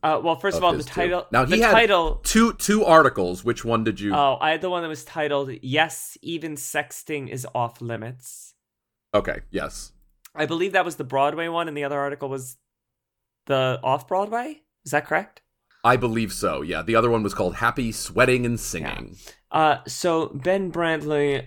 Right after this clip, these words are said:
Speaker 1: writes, let's see. "So when it was announced that the show would be transported to Broadway, there were,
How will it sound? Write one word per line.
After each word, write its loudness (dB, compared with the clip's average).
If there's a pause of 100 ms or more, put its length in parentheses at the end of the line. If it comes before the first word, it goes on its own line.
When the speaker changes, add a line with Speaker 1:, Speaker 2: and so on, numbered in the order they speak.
Speaker 1:
writes, -4
let's -16
see. -14 (180)
"So -2
when 2
it -2
was 0
announced 2
that -14
the -4
show 0
would 0
be 0
transported -6
to -8
Broadway, -2
there -2
were, -2